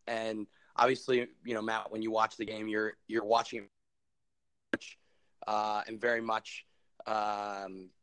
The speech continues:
you know, you're picking the game apart as opposed to, you know, a lot of times, and I, I got to this, Blake joked about this in the first segment about, um, me as the cameraman totally missing, uh, the first goal from Johnson, the Johnson boys, because I just got stuck kinda watching the game as a fan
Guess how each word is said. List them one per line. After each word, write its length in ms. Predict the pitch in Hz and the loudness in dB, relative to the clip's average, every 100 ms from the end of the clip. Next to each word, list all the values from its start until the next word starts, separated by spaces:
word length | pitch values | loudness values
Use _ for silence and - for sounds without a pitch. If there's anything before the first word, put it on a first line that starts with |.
| _ _ | _ _
you 100 | 127 | -6
know, 40 | 110 | -6
you're 120 | 101 | -4
picking 260 | - 120 | -4 -4
the 60 | 110 | -2
game 160 | 110 104 | -2 -4
apart 320 | - 123 110 | 2 4 4
as 100 | 101 | -2
opposed 360 | - 113 104 | -4 -4 -2
to, 200 | 117 104 | -2 -2
you 80 | 123 | 0
know, 180 | 110 107 117 | -2 -2 2
a 40 | |
lot 160 | 123 139 | 2 2
of 60 | |
times, 300 | 135 117 - _ - - - | 0 -2 -6 _ -20 -8 4
and 80 | 123 | 4
I, 120 | 147 | 6
I 100 | 131 | 4
got 140 | 135 123 | 2 0
to 60 | 123 | -6
this, 120 | 127 | -12
Blake 320 | 123 117 131 | -10 -6 -6
joked 260 | - 127 117 | -2 -4 -2
about 240 | 120 113 | -2 -2
this 180 | 123 117 | -4 -10
in 60 | 113 | -14
the 60 | |
first 300 | 107 127 127 | -8 -6 -4
segment 400 | - 117 113 110 - | -2 -4 -4 -12 -14
about, 360 | 110 113 110 - _ _ _ - | -6 -2 -2 -4 _ _ _ 0
um, 440 | 107 104 104 101 - - | 0 0 -2 -8 -16 -8
me 160 | 131 131 | -2 0
as 100 | 120 | -2
the 80 | 110 | -4
cameraman 520 | 131 131 120 113 110 | 0 2 4 2 -4
totally 460 | - 123 127 120 | 0 2 2 2
missing, 720 | 113 113 117 - 117 113 107 104 _ _ _ _ - | -2 0 -2 0 0 0 -4 -10 _ _ _ _ -2
uh, 560 | 101 104 101 98 98 85 - | 0 2 0 0 -2 -4 -8
the 80 | - | 0
first 320 | 143 123 - | 4 4 6
goal 160 | 123 | 6
from 160 | 117 107 | 6 0
Johnson, 500 | 107 113 113 113 101 - | 2 2 0 -6 -8 -10
the 60 | 107 | 0
Johnson 360 | 127 117 113 | 2 2 2
boys, 360 | 104 123 120 101 | 8 10 10 8
because 320 | 113 - 107 110 | -2 2 2 2
I 80 | |
just 180 | 117 117 | -2 2
got 180 | 120 113 | 4 4
stuck 300 | - 120 - | 2 0 2
kinda 180 | 123 104 | -2 0
watching 380 | 101 113 - 113 | 2 2 0 -8
the 60 | |
game 260 | 104 113 110 | -4 -4 -6
as 120 | 98 | -10
a 40 | |
fan 560 | - - 117 113 110 107 | -6 0 0 0 -2 -4